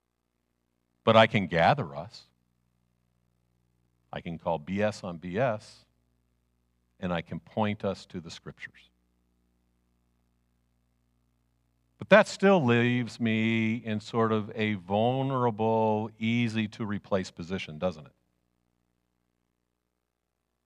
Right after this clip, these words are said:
Maybe that's one reason why we tend to slide away from this. Barbara Brown Taylor, um, in her book, Walking in the Dark, she says, "If you're in the dark,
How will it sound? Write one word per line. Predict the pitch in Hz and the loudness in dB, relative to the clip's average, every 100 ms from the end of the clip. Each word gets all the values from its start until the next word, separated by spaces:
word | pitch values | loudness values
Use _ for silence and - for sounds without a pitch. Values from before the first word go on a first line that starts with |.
| _ _ _ _ _ _ - | _ _ _ _ _ _ -2
Maybe | 101 98 | -2 2
that's | 101 98 - | 2 2 0
one | 98 92 | -4 -2
reason | 101 101 92 92 87 | -2 -2 -4 -8 -4
why | 87 85 85 85 82 - _ _ _ _ _ - | -2 0 0 -4 -8 -14 _ _ _ _ _ -8
we | 92 | -8
tend | - 92 85 | -4 -6 -4
to | - 85 78 _ _ _ _ _ | -8 -8 -10 _ _ _ _ _
slide | - 90 85 85 | -6 0 0 0
away | 85 120 | 0 0
from | 123 - 65 | 0 -8 -20
this. | 64 _ _ _ _ _ _ _ _ _ _ - - - | -20 _ _ _ _ _ _ _ _ _ _ -20 -12 10
Barbara | 160 160 | 10 10
Brown | 135 139 123 | 6 4 4
Taylor, | 110 - 131 131 107 71 - _ _ _ _ _ _ | 0 -2 2 2 0 -4 -10 _ _ _ _ _ _
um, | 110 104 110 | 2 2 0
in | - 117 113 | -2 0 0
her | 107 117 98 | 2 2 0
book, | 85 120 - | 0 0 0
Walking | 113 110 110 - 113 110 107 104 - | 0 4 4 2 -2 0 -2 -6 -8
in | 113 107 | -4 -2
the | 98 | 0
Dark, | 107 104 - | 4 4 4
she | 120 | -4
says, | - 101 | -4 -2
"If | 110 - | -2 -2
you're | 131 | 0
in | 139 | 2
the | 127 | 0
dark, | 101 135 131 143 107 - | 0 4 8 8 8 2